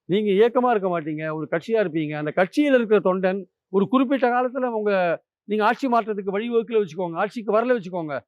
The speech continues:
உங்களை விட்டு அடுத்த கட்சிக்கு போயிட்டே இருப்பான். அதனால இயக்க ரீதியா அவனை தயார்படுத்தணும், கொள்கை ரீதியா அவனை தயார்படுத்தணும், தத்துவார்த்த ரீதியில அவனை தயார்படுத்தணும். இது எதுவுமே இல்லாத மேம்போக்கா நீங்க போயிருந்தீங்கன்னா,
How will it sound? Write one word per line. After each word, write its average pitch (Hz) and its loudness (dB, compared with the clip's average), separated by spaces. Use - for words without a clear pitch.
உங்களை 240 0
விட்டு 254 0
அடுத்த 226 0
கட்சிக்கு 208 -8
போயிட்டே 185 -6
இருப்பான். 113 -8
அதனால 233 -8
இயக்க 277 0
ரீதியா 269 -2
அவனை 233 -4
தயார்படுத்தணும், 156 -6
கொள்கை 262 4
ரீதியா 262 2
அவனை 214 0
தயார்படுத்தணும், 143 -4
தத்துவார்த்த 262 4
ரீதியில 254 -2
அவனை 190 -2
தயார்படுத்தணும். 147 -6
இது 196 0
எதுவுமே 294 4
இல்லாத 269 2
மேம்போக்கா 269 2
நீங்க 240 -2
போயிருந்தீங்கன்னா, 220 -4